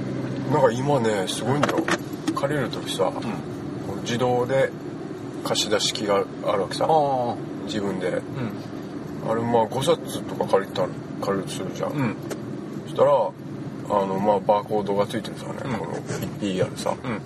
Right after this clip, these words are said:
Speaker 2: あれを、この機械の台の上に重ねるの、五冊をずらっと。
Speaker 1: ほう。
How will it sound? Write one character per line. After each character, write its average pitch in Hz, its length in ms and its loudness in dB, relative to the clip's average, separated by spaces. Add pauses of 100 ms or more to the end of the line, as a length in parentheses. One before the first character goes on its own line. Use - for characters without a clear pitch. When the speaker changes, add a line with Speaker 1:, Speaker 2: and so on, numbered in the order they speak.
(680)
Speaker 2:
あ - 40 4
れ 135 80 4
を、 139 320 4 (300)
こ 107 140 -2
の 95 600 0
機 - 120 -8
械 120 200 6
の 110 140 -2
台 127 240 6
の 101 120 0
上 90 140 -2
に 90 220 -4 (460)
重 165 280 0
ね 147 80 6
る 90 140 2
の、 - 80 -8 (100)
五 104 140 4
冊 - 280 2
を 73 120 -4
ず 107 100 2
ら 101 140 6
っ 98 80 -2
と。 - 120 -14 (160)
Speaker 1:
ほ 196 140 8
う。 - 80 0